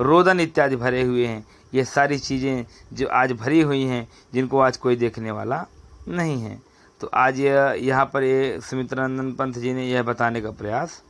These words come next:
किया है। तो देखिए, हम सभी को किसान की भावनाओं का सम्मान करना चाहिए, क्योंकि किसान ना होते तो हम शायद आज सूखी रोटी भी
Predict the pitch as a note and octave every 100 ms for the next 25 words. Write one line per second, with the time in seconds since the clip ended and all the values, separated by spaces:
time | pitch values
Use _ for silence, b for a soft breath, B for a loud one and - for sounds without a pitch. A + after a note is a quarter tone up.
0 | _ _ _ - - G#3+ - - - _
1 | - _ b b b - C#3 C3+ D#3 E3+
2 | - - _ _ _ _ _ - - -
3 | - - _ _ - - - - - -
4 | - - _ b b b B2 C3+ C#3 C#3+
5 | E3 D#3+ C#3+ C#3+ D3+ D3+ C#3+ C#3 C#3 C#3
6 | D3 D3 D3 C#3 C3 C#3 C#3+ C#3+ C#3+ C3+
7 | C#3 C3+ C#3+ F3 - b b b b b
8 | b - C3+ C#3+ D3 C3+ D#3 E3 D#3 D#3
9 | D#3+ E3+ D#3 D3+ D#3 D3+ D#3 - - _
10 | _ - _ _ _ - C3 C#3 - C#3
11 | _ D3+ C#3 - C3+ C#3+